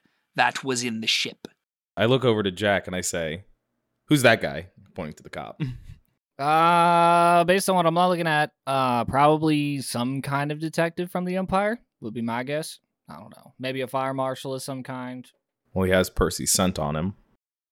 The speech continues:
Speaker 3: Well, damn.
Speaker 2: <laughs> I look to Cuddles and I say, "Sharpest nose in the East."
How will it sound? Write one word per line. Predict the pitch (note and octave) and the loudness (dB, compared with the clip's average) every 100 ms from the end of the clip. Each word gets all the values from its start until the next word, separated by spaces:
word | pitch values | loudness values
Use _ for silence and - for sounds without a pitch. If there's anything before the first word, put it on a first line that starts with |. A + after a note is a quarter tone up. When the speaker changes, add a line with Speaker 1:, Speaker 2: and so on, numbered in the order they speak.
| _ | _
Speaker 3:
Well, | G#2 G#2 | -4 0
damn. | G2 G#2+ B2 - _ _ _ _ - | 0 0 -2 -6 _ _ _ _ 2
Speaker 2:
<laughs> | F3+ - - A#3+ - _ _ _ - | 2 2 -4 -4 -4 _ _ _ 0
I | G2+ | 2
look | A2 - | 2 0
to | G#2+ | -2
Cuddles | - A#2 G2+ F#2+ | 2 2 4 2
and | G2 | -2
I | F#2 | -2
say, | - F#2 F2 F2 F#2 A2 _ _ | 0 0 0 -2 -6 -12 _ _
"Sharpest | - A2 G2+ G2+ | -2 0 0 0
nose | G#2+ G#2 G2 | 0 0 0
in | G#2 | -2
the | G#2 | 0
East." | A2 F#2 - | 0 0 -4